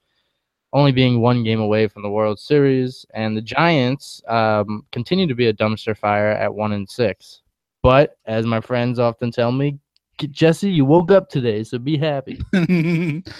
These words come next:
Speaker 2: Yeah, dude, you can be, it could be worse, bro. You can be a Browns fan, or, you know what I mean? Cardinals got waxed today by, like, thirty-three to zip, so.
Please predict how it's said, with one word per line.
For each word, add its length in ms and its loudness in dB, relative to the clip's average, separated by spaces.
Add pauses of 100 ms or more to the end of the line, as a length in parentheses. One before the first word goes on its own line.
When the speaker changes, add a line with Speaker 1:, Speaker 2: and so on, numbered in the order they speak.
(280)
Speaker 2:
Yeah, 200 0
dude, 340 0
you 140 0
can 180 0
be, 380 0
it 60 0
could 80 0
be 80 4
worse, 280 4
bro. 120 -2
You 80 0
can 80 -4
be 80 2
a 40 2
Browns 400 0
fan, 380 -10 (160)
or, 320 -4 (400)
you 100 -8
know 120 -2
what 60 -2
I 40 -2
mean? 300 -6 (500)
Cardinals 320 2
got 220 0 (1160)
waxed 360 -2
today 240 -4
by, 200 -4
like, 260 -4
thirty-three 680 -4 (380)
to 140 -4
zip, 460 0
so. 380 -6